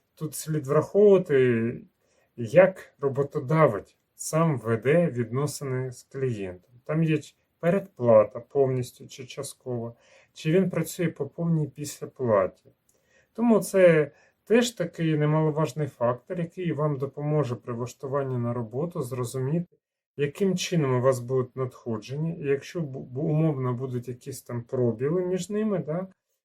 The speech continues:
то як перекривати о-, оці вікна, щоб не було такої фінансової ями.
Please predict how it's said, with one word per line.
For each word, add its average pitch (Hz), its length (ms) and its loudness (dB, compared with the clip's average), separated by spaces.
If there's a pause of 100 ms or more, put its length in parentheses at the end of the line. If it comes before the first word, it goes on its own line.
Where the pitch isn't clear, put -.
(140)
то 147 180 6
як 160 360 6
перекривати 143 1120 4
о-, 135 260 -4
оці 127 340 -2
вікна, 131 480 -2
щоб - 360 -12
не 127 260 -2
було 135 280 0
такої 147 340 0
фінансової 123 920 -6
ями. 98 380 -12